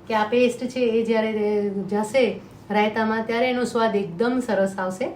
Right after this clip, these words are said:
તો આપણી જે આ મસાલા પેસ્ટ છે એ તૈયાર થઈ ગઈ છે. હવે રાયતું તૈયાર કરી લઈએ. એક બાઉલમાં આપણે દહીં લેવાનું છે, એક કપ દહીં લઈશું.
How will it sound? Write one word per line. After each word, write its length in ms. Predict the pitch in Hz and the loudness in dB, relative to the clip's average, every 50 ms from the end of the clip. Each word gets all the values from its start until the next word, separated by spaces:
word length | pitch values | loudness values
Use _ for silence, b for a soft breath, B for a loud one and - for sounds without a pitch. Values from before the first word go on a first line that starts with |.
| B B B B B - - | B B B B B -2 0
તો 60 | 240 233 226 220 | 2 2 2 2
આપણી 280 | 214 208 214 226 226 208 | -2 -2 0 -2 0 2
જે 60 | 226 214 | 4 4
આ 60 | 214 208 | 4 4
મસાલા 400 | 202 208 - 226 233 240 240 240 - | 2 2 2 2 2 2 2 2 2
પેસ્ટ 220 | 233 214 208 - - | 2 2 2 0 -2
છે 100 | 226 208 | -2 -2
એ 80 | 196 196 | 0 0
તૈયાર 280 | 190 190 190 185 190 185 | -2 0 0 -2 -4 -2
થઈ 140 | 214 208 208 185 | -2 -2 -2 0
ગઈ 120 | 190 190 - - | -2 -4 -4 -4
છે. 100 | - 294 381 - - - | -4 -6 -6 -6 -8 -8
હવે 140 | 214 202 208 202 | -4 -2 0 0
રાયતું 260 | 196 185 - - 202 - | 0 0 0 -4 -6 -6
તૈયાર 260 | 190 180 180 170 165 165 - | -6 -4 -4 -6 -6 -6 -8
કરી 160 | 165 165 165 | -10 -8 -8
લઈએ. 200 | 160 160 160 160 - - - - - - - - - - - - - - - - - B B B B B B B B B - - - 262 262 | -8 -8 -10 -12 -14 -16 -20 -20 -20 -20 -20 -20 -20 -20 -20 -20 -20 -20 -20 -20 -20 B B B B B B B B B -20 -10 -4 -4 -4
એક 120 | 262 - 220 | -2 0 2
બાઉલમાં 340 | 214 202 202 208 208 214 208 | 4 4 4 4 2 2 0
આપણે 260 | 196 196 247 311 339 233 196 | 0 -2 -2 -4 -2 0 2
દહીં 220 | 196 202 214 214 202 190 | 2 2 2 2 2 2
લેવાનું 340 | 190 190 185 185 190 196 196 - | 2 2 0 0 0 0 -2 -2
છે, 80 | - 339 247 202 | -4 -4 -4 -4
એક 80 | 196 - - - | -6 -6 -6 -6
કપ 200 | 208 208 - 196 | -6 -4 -2 -2
દહીં 200 | 190 190 190 196 190 | -2 0 0 0 -2
લઈશું. 360 | 185 180 175 - 240 330 415 | -2 -4 -6 -8 -8 -8 -8